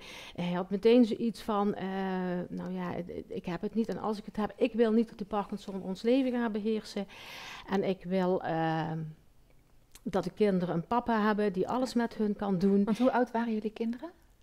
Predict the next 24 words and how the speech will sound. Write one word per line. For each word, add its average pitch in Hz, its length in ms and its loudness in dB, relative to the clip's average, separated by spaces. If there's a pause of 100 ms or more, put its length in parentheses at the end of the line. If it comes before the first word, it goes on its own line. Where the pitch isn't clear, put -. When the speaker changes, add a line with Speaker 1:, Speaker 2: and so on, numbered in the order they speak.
(140)
Speaker 1:
Ehm, 208 680 -2 (280)
moet 208 140 -6
ik - 60 -20
heel 190 140 -4
even 180 220 -6
terugtellen. 233 1500 -8
Ja, 190 140 -6
heel 196 300 -10
klein. 226 600 -6
Hans 202 200 -10
is, 208 240 -12
eh, 185 60 -8 (120)
kijk, 214 160 -6
het 202 100 -4
zijn 196 200 -2
nou 202 320 -2
zevenentwintig 208 580 0
en 196 100 -4
vijfentwintig. 202 840 0
Speaker 2:
Dus 196 200 -6
zeven 226 320 0
en 196 100 -2
vijf 202 360 -4
Speaker 1:
Ja, 214 300 4